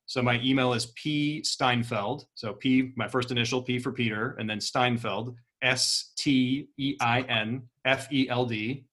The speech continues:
at alertmedia dot com, P Steinfeld at alertmedia dot com.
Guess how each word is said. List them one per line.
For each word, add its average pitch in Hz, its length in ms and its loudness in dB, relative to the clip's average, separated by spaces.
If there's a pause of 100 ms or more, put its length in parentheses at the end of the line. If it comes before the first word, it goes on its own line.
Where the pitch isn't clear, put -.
at 135 280 2
alertmedia 131 680 2
dot 127 220 2
com, 113 340 -4 (100)
P 131 120 -2
Steinfeld 120 520 0
at 117 60 -2
alertmedia 123 500 0
dot 127 180 0
com. 107 340 -6